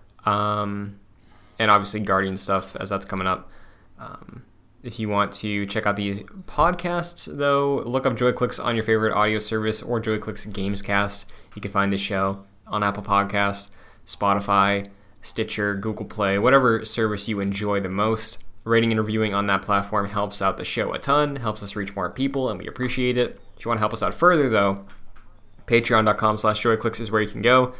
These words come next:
at the one and five dollar tiers. Five bucks gets you producer credit on this show and every show we do, like Aaron Easton and Charles Oplin. So thank you very much.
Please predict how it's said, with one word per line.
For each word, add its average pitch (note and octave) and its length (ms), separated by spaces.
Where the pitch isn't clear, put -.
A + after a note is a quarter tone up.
at A2 100
the G#2+ 80
one G#2 240
and G2+ 140
five G2+ 200
dollar G2 220
tiers. C3+ 400
Five A2+ 280
bucks A2+ 280
gets A2 240
you G#2+ 100
producer A2 360
credit A2 280
on G#2+ 180
this G#2 120
show G#2 220
and G#2 100
every G#2 160
show A2+ 240
we A2 160
do, B2+ 340
like A2+ 160
Aaron A2 160
Easton G#2+ 280
and G#2+ 220
Charles G#2 240
Oplin. G2 480
So - 140
thank F3 240
you D3+ 180
very C3 320
much. G2 380